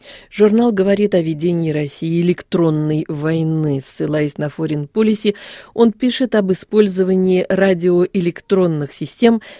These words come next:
за пределами российской территории в Украине, Сирии и на границах России со странами-членами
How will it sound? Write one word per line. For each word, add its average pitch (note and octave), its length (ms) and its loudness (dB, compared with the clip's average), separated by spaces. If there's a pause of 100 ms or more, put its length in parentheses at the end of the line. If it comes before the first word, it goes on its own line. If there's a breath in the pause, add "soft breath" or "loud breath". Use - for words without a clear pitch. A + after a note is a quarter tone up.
за F3+ 360 4
пределами C#3+ 680 -2
российской C#3+ 640 -6
территории D#3 720 -2
в C3+ 120 -8
Украине, F#3+ 720 4 (260 loud breath)
Сирии G3+ 720 2 (120)
и G#3 200 2
на G3 160 2
границах E3 600 -4
России F#3 460 -4
со E3 200 -4
странами-членами D#3+ 1500 -2